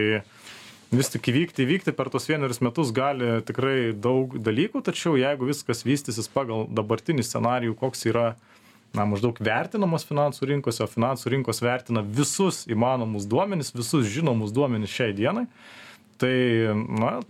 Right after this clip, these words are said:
labai tikėtina, kad, e, dis-, didysis Euribor kilimas jau yra įvykęs ir kitais metais galima būtų tikėtis, na, artimo dydžio trim procentams.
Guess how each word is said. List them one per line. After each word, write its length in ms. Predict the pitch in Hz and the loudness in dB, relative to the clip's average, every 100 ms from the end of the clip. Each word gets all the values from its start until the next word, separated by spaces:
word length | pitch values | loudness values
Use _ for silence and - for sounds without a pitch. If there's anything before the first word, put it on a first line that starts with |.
| _ | _
labai 340 | 107 104 120 | 0 2 2
tikėtina, 460 | 143 165 180 - 101 | 0 -2 -2 0 -2
kad, 220 | - 98 | -2 -4
e, 320 | 98 104 101 101 | 0 2 4 2
dis-, 220 | 98 98 | 0 -4
didysis 540 | 147 113 110 147 131 117 | -2 0 0 0 -2 -2
Euribor 420 | 120 110 110 127 | 0 0 0 -2
kilimas 400 | - 117 127 107 - - | 0 0 2 0 -2 -2
jau 180 | 117 120 | 0 2
yra 200 | 113 110 | 2 0
įvykęs 420 | 107 160 254 185 | 0 0 0 -2
ir 140 | - 123 | -2 -2
kitais 300 | 127 143 139 | 0 0 0
metais 320 | 131 127 117 | -2 -2 -4
galima 320 | 113 127 123 | -2 -2 -2
būtų 240 | 110 123 - | -4 -6 -8
tikėtis, 400 | 123 123 117 113 | -2 -2 -2 -2
na, 140 | 202 | -2
artimo 420 | 170 160 - 131 | 0 -2 -2 0
dydžio 280 | 117 135 120 | 2 2 0
trim 180 | 120 127 | 0 -2
procentams. 600 | 117 110 - 107 - - | 0 -2 0 -2 -4 -18